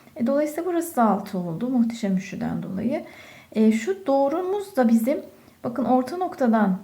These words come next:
paralel atıldığı için orta taban olmuş oldu. Orta tabanın formülü neydi? Altı ile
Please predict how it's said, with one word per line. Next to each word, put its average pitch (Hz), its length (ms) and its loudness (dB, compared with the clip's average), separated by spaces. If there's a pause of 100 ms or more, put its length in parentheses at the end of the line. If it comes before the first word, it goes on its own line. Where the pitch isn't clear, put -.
(140)
paralel 226 440 2
atıldığı 233 380 2
için 233 280 0
orta 294 300 0
taban 233 280 4
olmuş 160 380 -2
oldu. - 360 -8 (360)
Orta 285 280 2
tabanın 320 300 0
formülü 294 520 0
neydi? 302 500 2 (380)
Altı 269 380 0
ile 240 260 2